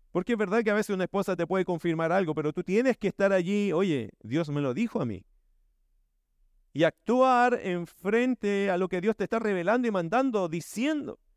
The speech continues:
No podemos, hermano, estar siempre pasivos ahí esperando que los demás nos confirmen lo que Dios ya nos ha dicho. Eh, recuerdo el caso de Abraham, ¿se acuerda cuando fue a sacrificar a Isaac? ¿A quién Dios le habló?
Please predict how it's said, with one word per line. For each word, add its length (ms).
No 120
podemos, 400
hermano, 300
estar 200
siempre 380
pasivos 640
ahí 140
esperando 480
que 120
los 180
demás 320
nos 160
confirmen 520
lo 100
que 200
Dios 340
ya 160
nos 180
ha 80
dicho. 300
Eh, 680
recuerdo 420
el 60
caso 260
de 80
Abraham, 340
¿se 120
acuerda 280
cuando 240
fue 120
a 20
sacrificar 540
a 40
Isaac? 480
¿A 160
quién 360
Dios 320
le 160
habló? 380